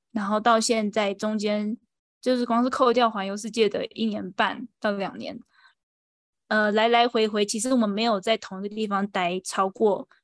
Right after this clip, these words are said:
两年过。最长的两年是我在台湾待了两年，而且还是因为受困于疫情，不然不会待这么久。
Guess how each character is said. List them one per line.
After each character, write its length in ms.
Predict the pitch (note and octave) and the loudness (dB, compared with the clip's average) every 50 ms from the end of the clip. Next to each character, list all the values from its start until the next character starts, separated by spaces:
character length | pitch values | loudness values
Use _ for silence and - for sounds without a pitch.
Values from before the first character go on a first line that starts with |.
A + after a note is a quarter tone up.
| _ _ - | _ _ -4
两 220 | - A3 F#3+ F3 | -2 0 0 0
年 260 | F3 F3+ E3+ E3 E3+ F3+ | -2 -6 -8 -10 -8 -2
过。 280 | - G#3+ G3 - - - _ _ _ _ _ _ _ _ _ _ _ - | 2 2 2 2 0 -6 _ _ _ _ _ _ _ _ _ _ _ 2
最 140 | F4+ E4+ | 2 2
长 180 | C4+ A#3+ A3 G#3+ | 4 4 4 4
的 60 | A#3 | 6
两 160 | B3 A#3 G#3 | 6 6 4
年 180 | G3+ G3+ G3+ G#3 | 2 0 -2 -2
是 220 | G#3 B3 C4 A#3+ | -2 0 2 4
我 120 | G#3 G3 G3 | 4 4 4
在 120 | A3 B3 | 2 2
台 200 | B3 - G#3+ G3 | 0 0 -2 -4
湾 200 | G3 G3+ G#3+ G#3 | -2 -2 -2 -2
待 200 | G#3 G#3+ G#3+ G#3 | 0 0 0 0
了 60 | G3+ | 0
两 140 | F#3+ F3+ E3+ F3+ | -2 -4 -6 -6
年， 80 | F#3+ | -6
而 40 | G3+ | -4
且 120 | G3+ A#3 | -4 -4
还 120 | G3 F#3+ G3 | -4 -4 -2
是 80 | G#3+ | -2
因 200 | A3+ A3+ A3 G#3 | 0 0 0 0
为 140 | G#3+ G#3+ G#3 | 0 -2 -2
受 180 | G#3 - A#3 G#3 | 0 2 0 0
困 240 | - A#3 G#3 F#3 F3 | 0 -2 -4 -4 -4
于 60 | F3 | -6
疫 120 | - G#3 | -8 -8
情， 220 | G3 - - G#3 G3 | -8 -8 -10 -8 -4
不 80 | - G#3+ | 0 0
然 160 | G3 F#3 F3 | 0 0 0
不 60 | F3+ | -2
会 80 | F3 F3 | -4 -4
待 160 | E3 D#3 F#3 | -4 -6 -8
这 80 | F3+ | -6
么 100 | F3 - - | -6 -8 -8
久。 240 | - A2+ - - | -6 -8 -8 -8